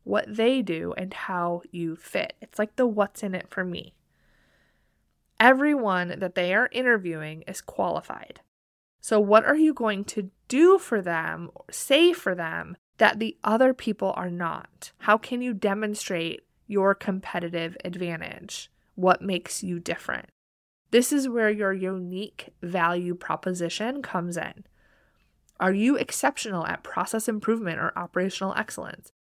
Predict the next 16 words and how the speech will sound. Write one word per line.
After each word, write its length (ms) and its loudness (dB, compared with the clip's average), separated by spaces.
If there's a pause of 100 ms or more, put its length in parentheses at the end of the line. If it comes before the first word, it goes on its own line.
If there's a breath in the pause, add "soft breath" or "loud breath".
Are 120 0
you 200 0
a 60 4
strong 600 0
leader 440 0
who 340 0
is 360 -2
an 160 -8
incredible 600 -2
team 340 -4
leader 380 2 (340 soft breath)
known 340 2
for 180 -2
creating 760 -4
high-performing 840 -6
teams? 540 -8